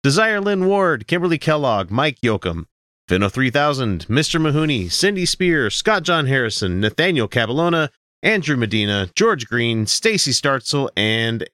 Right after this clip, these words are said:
Anwin Davies. Thank you all so much for becoming patrons of the show. Oh, I can't believe we also forgot Michael McKay Blair and Stephen Evans. Awesome, guys. Thank you so much. We really do appreciate all that you do to keep the show up and running.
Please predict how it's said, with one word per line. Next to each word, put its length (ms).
Anwin 800
Davies. 640
Thank 240
you 100
all 140
so 220
much 180
for 120
becoming 360
patrons 380
of 80
the 60
show. 300
Oh, 120
I 100
can't 260
believe 240
we 120
also 200
forgot 360
Michael 480
McKay 440
Blair 480
and 220
Stephen 360
Evans. 540
Awesome, 360
guys. 240
Thank 180
you 60
so 160
much. 360
We 160
really 220
do 120
appreciate 400
all 120
that 100
you 120
do 140
to 80
keep 200
the 80
show 240
up 240
and 400
running. 320